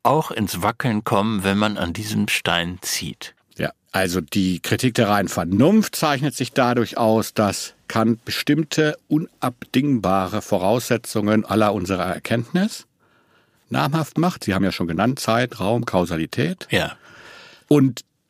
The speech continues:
Speaker 2: diese unabdingbare Voraussetzung unserer Erkenntnis hat die andere Seite, ja, also wenn es notwendige Bedingungen gibt für unsere Erkenntnis, dann gibt's auch unvermeidliche Grenzen.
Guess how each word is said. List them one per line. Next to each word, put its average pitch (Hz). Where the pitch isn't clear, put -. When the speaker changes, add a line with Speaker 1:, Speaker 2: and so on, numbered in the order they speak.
Speaker 2:
diese 151
unabdingbare 135
Voraussetzung 120
unserer 101
Erkenntnis -
hat -
die 95
andere 123
Seite, 104
ja, 98
also 92
wenn 143
es 139
notwendige 139
Bedingungen 101
gibt -
für 95
unsere 85
Erkenntnis, -
dann 135
gibt's 165
auch 120
unvermeidliche 139
Grenzen. 101